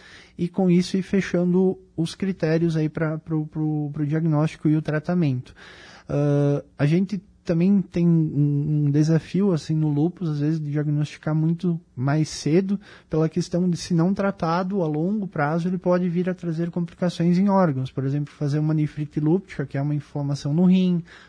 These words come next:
né, trazer alterações cardiológicas, porque é uma inflamação do próprio tecido conjuntivo, que é o que forma o nosso organismo.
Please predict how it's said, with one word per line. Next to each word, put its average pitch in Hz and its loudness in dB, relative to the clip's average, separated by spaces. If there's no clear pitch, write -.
né, 143 -2
trazer 156 0
alterações 151 0
cardiológicas, 165 -2
porque 165 -2
é 175 4
uma 185 4
inflamação 190 0
do 196 2
próprio 190 -2
tecido 180 -2
conjuntivo, 185 -2
que 139 -8
é 139 0
o 147 -2
que 165 -8
forma 175 0
o 165 -2
nosso 160 -2
organismo. 160 -2